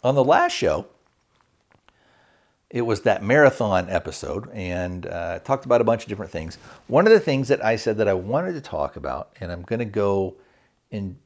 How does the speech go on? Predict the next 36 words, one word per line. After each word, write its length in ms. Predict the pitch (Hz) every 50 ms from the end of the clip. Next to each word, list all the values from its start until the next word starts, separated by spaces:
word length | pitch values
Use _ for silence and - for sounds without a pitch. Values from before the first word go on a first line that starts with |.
| _
into 840 | - 110 101 95 - - - - 101 95 95 95 92 92 90 92 - -
and 220 | 92 87 82 82 _
probably 260 | - 135 135 139 131
do 160 | 110 110 104 -
individual, 1000 | - 113 135 131 131 110 104 110 107 98 101 101 98 98 95 92 92 90 - - - _ _ _ _ _ _ _ _ _ _ _ _ _ _ _ _ _ _ _ _ _ _ _ _ _ _ _ _ _ _ _ _ _
uh, 440 | - 95 90 87 82 78 73 76 - - - _ _ _ _ _ _ _ _ _
reviews 560 | 104 101 95 92 101 117 123 120 110 98 92
of 120 | 92 90 101
each 220 | 110 104 98 -
episode, 540 | - 98 - 98 85 - - 71 - - -
as, 180 | 85 87 85
as 220 | - - 120 85 92
opposed 380 | 85 - - 98 104 98 -
to 60 | - 95
doing 320 | 90 92 104 101 98 90
a 60 | 87
season 460 | 80 - - 107 101 101 95 95 95
at 100 | 92 87
a 60 | 87 85
time, 400 | - 87 87 85 87 87 87 87
or 80 | 87
maybe 300 | 87 87 87 87 90 90
grouping 580 | 87 - - - 101 95 90 - 92 87 85 82
three 260 | - 95 95 95 92
or 60 | 85
four 240 | - - 92 90 82
shows 340 | - - 87 82 85 82 -
together 400 | - 87 82 85 87 82 85 73
per 220 | - - - 76
season 420 | - - - 87 82 78 80 80 80
and, 240 | 80 80 78 71
and 220 | 73 80 78 76 -
doing 180 | - 87 82
it 120 | 80 - -
that 240 | 87 85 80 - -
way. 180 | 73 - -